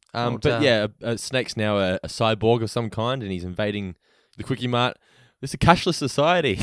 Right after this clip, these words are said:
Speaker 1: <laughs> What do, what do you want from us? <laughs> Releasing the hounds, and they're just bones now. Like, all, all this was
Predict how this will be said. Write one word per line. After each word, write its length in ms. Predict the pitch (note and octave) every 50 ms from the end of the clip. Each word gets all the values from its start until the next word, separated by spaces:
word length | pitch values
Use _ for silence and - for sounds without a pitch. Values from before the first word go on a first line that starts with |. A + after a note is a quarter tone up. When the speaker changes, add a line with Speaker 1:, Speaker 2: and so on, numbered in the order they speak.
| - -
Speaker 1:
<laughs> 100 | - -
What 140 | - D3+ -
do, 120 | - E3
what 160 | D3+ D3 E3 F#3
do 60 | F#3+
you 60 | F3
want 220 | D#3+ F#3 G3+ -
from 120 | - C3+ G2+
us? 280 | G2 - - - - - -
<laughs> 1300 | F3 - - - E3 - _ _ _ _ _ _ _ _ _ _ _ - - - - - - - - -
Releasing 340 | - C3+ D#3 E3+ E3 - E3+
the 120 | C#3 A#2 A2
hounds, 500 | A#2+ D3 E3+ F#3 G3 G3 G3 F#3+ - C#3+
and 120 | B2 A2+
they're 80 | A2+ G#2+
just 200 | G#2 G#2 F2 F2
bones 320 | A2 A#2 C3 D3+ D3 C#3
now. 240 | D3 D3+ D#3 E3 E3 E3+
Like, 140 | F#3+ F#3+
all, 140 | - E3 -
all 200 | - - A#3 D#4+ C4
this 200 | B3 A3 - -
was 200 | C#3+ A#2+ -